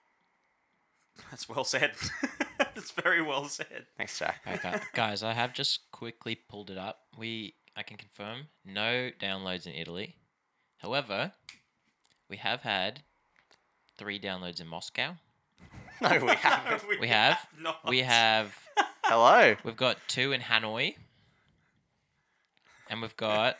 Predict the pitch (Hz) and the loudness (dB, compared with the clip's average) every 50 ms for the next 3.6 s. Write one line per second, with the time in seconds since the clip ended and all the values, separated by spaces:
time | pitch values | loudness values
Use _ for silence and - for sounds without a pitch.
0 | - - - - - - - - - - - - - _ _ _ - - 139 165 | -12 -20 -20 -14 -6 -6 -6 -6 -4 -8 -8 -8 -8 _ _ _ -8 -8 -8 -8
1 | 175 208 - 160 135 _ _ 139 127 131 - 113 123 131 143 151 151 135 127 120 | -8 -14 -16 -18 -20 _ _ -18 -16 -12 -2 0 2 2 2 2 0 -4 -6 -2
2 | 117 - - - 123 117 113 110 95 82 82 - - - - - - - - 101 | 0 0 2 2 4 4 4 2 2 -2 -6 -14 -18 -20 -20 -20 -14 -8 -4 0
3 | 98 - - - - - - 98 98 92 85 78 | 0 0 -2 -2 -4 -2 -2 0 0 -2 -4 -6